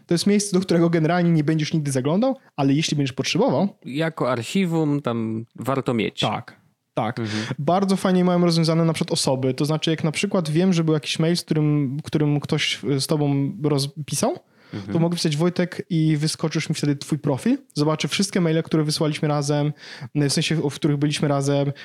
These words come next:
Speaker 1: wszystkie, e, załączniki, które do mnie wysłałeś. E, mogę ustawić właśnie priorytety na każdą. Domyślnie na przykład nie masz powiadomień na nic.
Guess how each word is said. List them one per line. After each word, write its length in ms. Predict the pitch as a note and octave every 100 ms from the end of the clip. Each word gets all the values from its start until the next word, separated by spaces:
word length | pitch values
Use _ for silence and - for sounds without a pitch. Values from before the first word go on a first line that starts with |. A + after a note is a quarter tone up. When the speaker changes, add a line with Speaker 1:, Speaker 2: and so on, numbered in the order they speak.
| -
Speaker 1:
wszystkie, 280 | F3 - F3 E3+ D#3 D3+
e, 60 | D3+
załączniki, 460 | E3 D#3+ D#3 C#3
które 160 | C3+ C#3+
do 80 | C3+
mnie 100 | C3+
wysłałeś. 580 | C3 C#3+ C3 C3+ C3+ - - - -
E, 320 | C#3+ C#3+ C#3
mogę 260 | D3+ E3 F3
ustawić 520 | - - D#3 D#3+ -
właśnie 300 | D3+ C#3+ D#3
priorytety 760 | - E3 D#3+ D#3+ E3 C#3 C#3
na 100 | C#3+
każdą. 260 | C3+ C#3 D3
Domyślnie 380 | D#3+ F#3+ G#3+ G3+
na 60 |
przykład 220 | F3+ F3+ -
nie 100 | E3
masz 220 | D#3+ - -
powiadomień 420 | D#3 D#3+ D3+ D3
na 200 | D3 B2
nic. 360 | C3 C3+ -